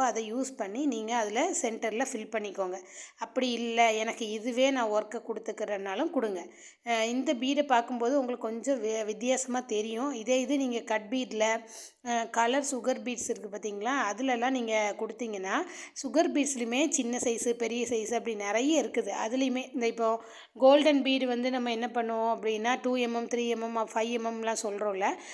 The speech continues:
அதே மாதிரி தான் நம்ம கலர் பீட்ஸ், சுகர் பீட்ஸ்லையுமே சைஸஸ் நிறைய இருக்குது. நீங்க வேணும்னா அந்த கலர் த்ரீ எம்எம், டூ எம்எம் சுகர் பீட்ஸ், இந்த பீடு மாதிரியே, அஹ், த்ரீ எம்எம்லேயும் கலர் பீட்ஸ்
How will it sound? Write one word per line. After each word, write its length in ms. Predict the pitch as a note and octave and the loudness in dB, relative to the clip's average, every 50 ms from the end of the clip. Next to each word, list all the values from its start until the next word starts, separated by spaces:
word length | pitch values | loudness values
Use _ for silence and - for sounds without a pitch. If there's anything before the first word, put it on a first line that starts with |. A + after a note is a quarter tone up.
| - - - | -16 -8 -2
அதே 480 | G#3 G#3+ G3+ F#3 G3+ G#3 A3 A#3 C4+ D4+ | 0 0 2 2 2 4 6 6 6 6
மாதிரி 400 | C#4+ B3 A3+ G3 G3 G3 F#3+ F#3+ | 6 4 2 0 -2 -2 -2 -2
தான் 240 | F#3 G#3 G#3+ C4 D4+ | 0 2 2 4 4
நம்ம 200 | D4 A#3+ A3+ G#3+ - | 2 2 0 -2 -2
கலர் 420 | - A#3 A3 A3 A3+ B3+ C4+ A#3+ | 2 4 4 6 6 4 2 2
பீட்ஸ், 300 | A3 A#3 A#3 A3+ - - G#3+ - | -2 -4 -4 -2 -2 -2 -2 -4
சுகர் 340 | - A3+ G3+ A#3 A#3+ A#3+ | -4 -2 0 0 -2 -2
பீட்ஸ்லையுமே 640 | G#3 A3+ A3 F#3+ - A3 G#3 G#3 G#3 G3+ G3+ G#3+ B3 D#4 E4 | -2 -6 -6 -6 -6 -4 -4 -4 -4 -4 -2 0 2 2 2
சைஸஸ் 540 | - - A3 G#3 A#3+ A#3+ - C4 A#3+ A#3 - B3+ | 2 2 2 2 0 0 0 0 0 0 -2 -2
நிறைய 480 | A3 G3 F#3+ F#3+ G3+ G#3 G#3+ A#3+ B3+ | -2 -2 -2 -2 -2 -2 0 0 0
இருக்குது. 400 | A#3 G#3 F3+ - G3 F3+ F#3+ G#3 D4 - - - - - - - - - | 0 0 -2 -6 -4 0 4 4 4 4 2 -2 -10 -14 -14 -16 -14 -8
நீங்க 360 | A3+ A#3 B3 A#3+ A#3+ A#3 A#3+ | -6 -4 -2 -2 0 -2 -2
வேணும்னா 540 | G#3+ G3+ G#3+ A3 A#3 B3 A#3+ A3+ A3 A#3 B3+ | -2 -2 -2 -2 -2 -2 -2 -4 -2 -2 -2
அந்த 200 | C4 A#3 A3 A3 | 0 -2 -2 -4
கலர் 340 | - - G#3 G#3 A3 A3+ A3 | -2 0 0 0 0 -2 -2
த்ரீ 160 | - B3 B3+ B3+ B3 | -2 -2 -2 0 0
எம்எம், 300 | B3 A#3 A#3 A3+ A3+ A3 | 0 -2 -2 -4 -4 -4
டூ 160 | G3+ A#3 A#3+ A#3+ | -4 -2 -2 -2
எம்எம் 360 | A#3 A#3 A3+ A3+ A3+ A3 A3 G3+ | -2 -2 -4 -4 -6 -6 -6 -6
சுகர் 340 | - A#3+ G#3 A#3 A#3 G#3+ | -6 -4 -2 -2 -4 -4
பீட்ஸ், 300 | G3 A3+ A3 G#3+ - - | -4 -6 -6 -6 -6 -8
இந்த 220 | A3+ G#3 G#3+ G#3 G#3 | -8 -6 -6 -6 -6
பீடு 340 | F#3+ G#3 A#3 B3 C4 A#3 A#3 | -6 -4 -2 -2 -2 -2 -2
மாதிரியே, 440 | A3+ A3 G#3+ G#3 G3+ G3+ A3 D4 F#4 - - - - - - - - | -2 -2 -2 -4 -2 0 0 0 0 -2 -6 -14 -16 -16 -18 -8 -2
அஹ், 180 | B3 A#3 A3+ A3+ | 0 2 2 2
த்ரீ 180 | A3+ C4 B3+ B3+ B3+ | 0 0 0 0 0
எம்எம்லேயும் 480 | B3 A#3 A3+ A3+ A3 G#3+ A3+ D4 F#4 C#4+ | 0 0 -2 -2 0 0 2 2 2 2
கலர் 320 | - A3+ G#3+ A3+ A3 G#3 | 2 2 2 2 0 0
பீட்ஸ் 160 | A3+ A3+ G#3+ | -4 -6 -4